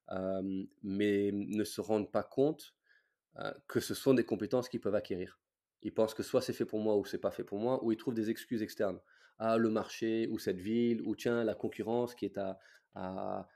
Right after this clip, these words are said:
à cinq kilomètres, ils me prennent tous mes prospects. Non, ils te prennent des prospects parce que toi, tu sais pas les accueillir, tu sais pas leur donner du service, tu sais pas les appâter, tu sais pas les intégrer, tu sais pas les, voilà. Euh,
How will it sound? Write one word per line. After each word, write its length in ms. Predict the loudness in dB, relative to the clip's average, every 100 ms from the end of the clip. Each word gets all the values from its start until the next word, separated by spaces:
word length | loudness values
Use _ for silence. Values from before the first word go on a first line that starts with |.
| _
à 100 | -10
cinq 240 | -2 -2
kilomètres, 480 | -2 -2 2 2 0
ils 60 | -4
me 40 |
prennent 220 | -2 -2
tous 140 | -2 -4
mes 80 | -4
prospects. 420 | -6 -4 -2 0
Non, 180 | -2 -2
ils 60 |
te 80 | -4
prennent 220 | -4 -2
des 80 | -2
prospects 360 | -6 -10 -4 -4
parce 160 | -4
que 80 | -10
toi, 140 | -4
tu 140 | -4 -4
sais 80 | -6
pas 120 | -2
les 140 | -2
accueillir, 380 | -4 -2 0 0 -2 -18 _
tu 100 | -12
sais 140 | -4 -2
pas 120 | 0
leur 120 | 0
donner 180 | 0 -2
du 120 | -6
service, 380 | -4 -2 -2 -2
tu 120 | -6
sais 120 | -6
pas 140 | -2 0
les 140 | 0
appâter, 400 | -2 -4 0 0
tu 100 | -2
sais 140 | -6
pas 180 | 0 2
les 140 | 2 0
intégrer, 420 | -2 -2 0 0
tu 100 | -2
sais 120 | -8
pas 160 | -2 -2
les, 80 | -2 -12 -6
voilà. 180 | -4 -4 -12 _ -8
Euh, 420 | -6 -4 -4 -4